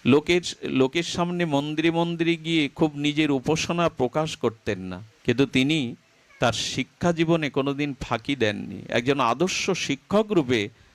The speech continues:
ছাত্রদের নৈতিক শিক্ষা আদর্শ তিনি দিয়ে গেছেন। জাতিতে ব্রাহ্মণ ছিলেন, খুব বেশি পূজা পার্বণ করতেন না,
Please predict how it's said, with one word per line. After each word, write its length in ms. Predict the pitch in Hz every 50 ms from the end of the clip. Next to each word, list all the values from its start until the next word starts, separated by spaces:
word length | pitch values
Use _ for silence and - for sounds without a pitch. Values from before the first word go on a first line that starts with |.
| _ _ -
ছাত্রদের 760 | - - - 131 123 - _ - 143 143 160 151 151 143 123
নৈতিক 520 | 113 117 120 123 123 120 - 156 151 151
শিক্ষা 420 | - - - 131 - _ - - 123
আদর্শ 420 | 110 107 113 123 123 - - -
তিনি 320 | 139 127 - 131 120 120 113
দিয়ে 300 | 104 107 107 104 107 104
গেছেন। 420 | 107 104 101 - - - 101 104 - _ _ - 110
জাতিতে 400 | 104 120 120 123 135 151 147 165
ব্রাহ্মণ 560 | 151 120 120 127 131 139 147 151 160 170 175
ছিলেন, 440 | 170 - - - 139 131 123 120 151 185 _ _ _ _ -
খুব 180 | - 156 170
বেশি 320 | 170 156 170 170 160 - 160
পূজা 340 | - 147 151 135 147 147 151
পার্বণ 440 | 160 156 156 143 147 147 156 151
করতেন 440 | 143 - 127 120 117 _ - 131 117
না, 280 | 101 101 101 95 95